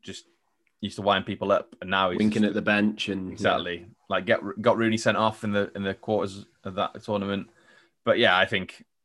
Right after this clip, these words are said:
Speaker 1: Cristiano Ronaldo now is one of the best players in the world, proved himself over multiple international tournaments, including Euro two thousand and four.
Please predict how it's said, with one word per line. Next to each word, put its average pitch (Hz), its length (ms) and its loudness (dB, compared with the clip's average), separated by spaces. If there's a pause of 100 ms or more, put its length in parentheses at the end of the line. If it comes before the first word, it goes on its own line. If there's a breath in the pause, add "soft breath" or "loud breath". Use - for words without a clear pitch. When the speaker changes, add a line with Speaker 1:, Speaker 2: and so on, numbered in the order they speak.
(120)
Speaker 1:
Cristiano 120 360 2
Ronaldo 101 240 4
now 95 400 0 (760)
is 101 200 -2
one 101 180 0
of 95 240 0
the 92 160 -4
best 92 200 0
players 92 280 -4
in 90 40 -12
the 90 80 -10
world, 95 480 -4 (340)
proved 104 240 -2
himself 98 640 -2
over 92 220 -6
multiple 101 640 -4
international 104 400 -4
tournaments, 113 640 -4 (420)
including 131 400 0
Euro 110 140 4
two 107 40 -6
thousand 110 280 2
and 113 120 -4
four. 113 280 0